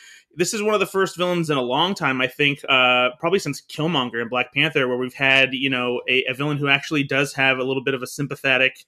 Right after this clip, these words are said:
sympathetic edge to him, where, like, you understand why he is in the position that he is, why he feels the way he does. And it's hard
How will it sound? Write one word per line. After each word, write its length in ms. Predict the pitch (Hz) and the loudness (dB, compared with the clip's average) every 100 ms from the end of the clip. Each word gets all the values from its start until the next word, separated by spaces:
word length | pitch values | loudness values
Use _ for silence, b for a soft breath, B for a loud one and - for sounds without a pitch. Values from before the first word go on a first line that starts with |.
| _ | _
sympathetic 440 | - 165 143 147 - | -10 -4 2 2 4
edge 260 | 131 170 - | 2 2 -2
to 160 | 131 | -6
him, 140 | 107 - | -6 -4
where, 220 | 139 131 | 0 2
like, 220 | 131 127 | 2 0
you 120 | 139 | 0
understand 640 | 139 143 - 139 139 135 135 b b b b b _ | 0 0 -2 2 2 2 -2 b b b b b _
why 380 | 127 139 139 135 | -2 2 4 2
he 200 | 147 139 | 4 2
is 140 | 127 | 2
in 60 | 143 | -6
the 60 | |
position 420 | - 135 135 - | -6 -6 -4 -4
that 100 | 131 | -8
he 120 | 120 131 | 0 0
is, 160 | 127 | 0
why 280 | 120 120 123 | -4 -4 -4
he 120 | 117 | -4
feels 360 | 123 139 135 131 | -4 -2 0 -2
the 100 | 131 | -6
way 140 | 123 | -6
he 160 | 120 120 | -6 -8
does. 360 | 127 135 127 | -2 0 0
And 120 | 117 123 | -4 -10
it's 100 | - | -10
hard 460 | - 143 139 135 | -6 -2 -2 -2